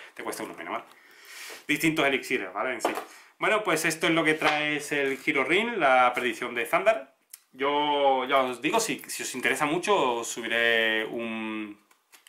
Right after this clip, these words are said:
un cómo jugar de, del Hero Ring o, o de este mismo. Y nada, recordad, si queréis alguna pregunta o alguna duda que tengáis del juego, eh, pasaros por las redes sociales o preguntar aquí en el vídeo e intentaremos responder lo más pronto posible.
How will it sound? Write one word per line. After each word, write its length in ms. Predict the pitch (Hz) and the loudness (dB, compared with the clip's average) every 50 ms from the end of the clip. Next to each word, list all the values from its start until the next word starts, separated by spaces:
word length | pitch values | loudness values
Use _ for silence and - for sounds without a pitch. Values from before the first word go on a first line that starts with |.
| - - - | -20 -18 -14
un 80 | 123 107 | -8 -4
cómo 200 | 131 123 123 - | -2 -2 -2 -2
jugar 320 | - 120 110 110 107 107 | -2 0 0 2 2 2
de, 460 | 104 104 104 104 104 101 104 101 101 | 0 0 2 2 2 2 0 0 0
del 140 | 104 104 101 - | -2 -4 -4 -2
Hero 160 | 120 117 110 | -2 0 0
Ring 220 | 107 123 131 117 | 0 0 0 0
o, 340 | 110 104 104 104 101 101 104 107 - | -2 -4 -4 -4 -6 -6 -8 -8 -10
o 80 | - | -10
de 120 | 101 101 110 | -8 -6 -6
este 200 | 110 - - 101 | -8 -8 -8 -8
mismo. 320 | 123 131 165 190 220 254 - _ - - - - - - - - - - - - - - - - - | -8 -8 -8 -8 -10 -12 -14 _ -20 -20 -20 -20 -20 -20 -20 -20 -14 -10 -8 -8 -8 -10 -14 -10 -4
Y 100 | - 143 | -2 0
nada, 180 | 151 180 208 180 | 0 2 2 2
recordad, 560 | 135 139 139 - 143 156 180 156 123 - - - _ - | 2 0 2 2 4 4 4 2 0 -4 -8 -16 _ -16
si 580 | - - - 139 131 131 131 127 127 123 123 - | -12 -8 -4 -2 0 0 0 0 0 -2 -2 0
queréis 240 | 139 131 139 131 | 0 2 2 2
alguna 260 | 139 135 131 135 131 123 | 0 0 2 2 2 0
pregunta 360 | - 120 120 143 156 156 139 | 0 -2 -2 -2 0 2 2
o 60 | 120 | 2
alguna 260 | 113 113 117 117 117 | 2 2 0 0 0
duda 220 | 117 117 117 113 117 | 0 0 0 0 0
que 80 | 113 | -2
tengáis 280 | - 110 113 117 107 104 | -2 -2 -2 -2 -2 0
del 160 | 113 110 107 104 | 0 -2 -2 0
juego, 380 | - 127 143 170 185 190 - - | 0 0 2 2 2 0 -2 -2
eh, 280 | - 123 117 117 113 110 110 | -2 0 0 2 0 0 -2
pasaros 260 | 120 - 135 123 113 | -2 -2 -2 -2 -2
por 140 | - 123 120 | 0 0 2
las 160 | 113 107 107 | 2 2 2
redes 180 | 120 120 113 | 0 0 -2
sociales 560 | - - 101 - - 135 156 180 196 175 - 127 | -2 -6 -6 0 0 2 2 2 0 -4 -6 -10
o 100 | 113 104 | -10 -10
preguntar 380 | - 104 101 101 101 104 101 | -10 -10 -10 -10 -8 -8 -8
aquí 160 | 98 - 104 | -6 -6 -6
en 140 | 101 95 98 | -8 -8 -8
el 240 | 95 95 95 95 98 | -10 -10 -10 -8 -6
vídeo 240 | 113 143 180 208 190 | -6 -4 -4 -4 -4
e 60 | 139 | -4
intentaremos 600 | 113 104 101 101 - 101 101 101 101 98 - - | -4 -6 -8 -8 -6 -6 -6 -6 -8 -10 -10 -10
responder 320 | - 107 - - 107 107 | -10 -10 -8 -8 -4 -2
lo 100 | 104 101 | -2 0
más 140 | 101 98 98 | 0 0 -2
pronto 240 | - - 98 92 104 | -4 -6 -10 -10 -10
posible. 380 | - - - 160 185 196 - | -10 -6 -6 -4 -4 -6 -8